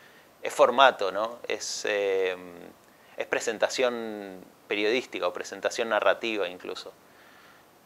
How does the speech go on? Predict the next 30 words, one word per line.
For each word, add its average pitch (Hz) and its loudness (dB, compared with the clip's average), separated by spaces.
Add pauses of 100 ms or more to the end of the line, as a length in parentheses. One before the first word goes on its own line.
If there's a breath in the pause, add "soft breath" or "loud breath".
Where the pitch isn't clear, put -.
(520)
Entonces, 143 0 (920)
cuan-, 120 0
me 127 2
vuelvo 165 10
apocalíptico 139 6
cuando 113 8
no 131 4
está 135 10
bien 110 4
presentado 101 4
y 95 -4
cuando 98 0
se 104 -4
torna 117 4
algo 117 2
como 98 -2 (1300 soft breath)
confuso, 127 4
¿no? 120 6
Cuan-, 110 4 (300)
como 101 -4
con 98 0
publicidades 117 10
o 101 2
con 101 0
mala 117 8
letra, 110 8 (360)
pequeña 113 4
o - 4
desordenada, 110 8
o, 92 2